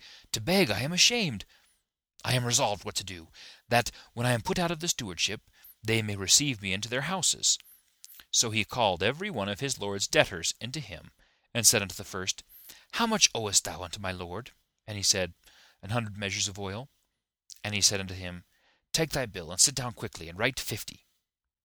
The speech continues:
Then he said to another, "And how much owest thou?" And he said,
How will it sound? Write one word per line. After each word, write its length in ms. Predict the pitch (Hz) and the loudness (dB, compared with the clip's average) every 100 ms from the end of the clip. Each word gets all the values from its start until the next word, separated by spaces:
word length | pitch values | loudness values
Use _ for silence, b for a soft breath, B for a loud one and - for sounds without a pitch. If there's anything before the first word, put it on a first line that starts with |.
| _ _ _ _ | _ _ _ _
Then 100 | 98 | -6
he 60 | 98 | 0
said 200 | - 90 | 0 0
to 100 | 98 | -6
another, 300 | 87 82 110 _ _ _ _ - | -10 -12 -14 _ _ _ _ -10
"And 100 | 90 | -2
how 100 | 110 | -2
much 200 | 110 - | 0 0
owest 220 | 117 131 | 2 0
thou?" 300 | 175 143 - - - | 0 -2 -8 -14 -10
And 80 | |
he 60 | 101 | -2
said, 240 | - 92 | -2 -2